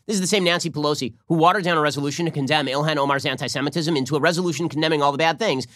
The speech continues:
and then took a trip with Ilhan Omar to demonstrate solidarity. Now she was asked if Waters should apologize. Quote, "No, she doesn't. Maxine talked about confrontation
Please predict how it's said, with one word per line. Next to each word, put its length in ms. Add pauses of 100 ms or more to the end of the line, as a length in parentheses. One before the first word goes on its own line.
and 120
then 120
took 140
a 60
trip 340 (260)
with 360
Ilhan 240
Omar 340 (140)
to 60
demonstrate 420
solidarity. 540 (280)
Now 320
she 120
was 100
asked 320 (280)
if 220
Waters 280
should 80
apologize. 480
Quote, 280 (640)
"No, 220 (800)
she 160
doesn't. 340 (460)
Maxine 340
talked 220
about 200
confrontation 680